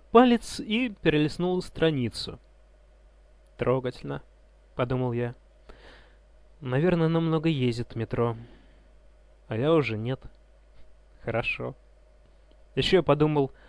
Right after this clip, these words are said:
о грязной машине со спущенным колесом и бардаком в багажнике, и вдруг вспомнилось видение,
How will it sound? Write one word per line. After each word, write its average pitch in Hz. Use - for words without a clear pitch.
о 131
грязной 135
машине 170
со 160
спущенным 151
колесом 139
и 151
бардаком 131
в 120
багажнике, 127
и 123
вдруг 175
вспомнилось 202
видение, 127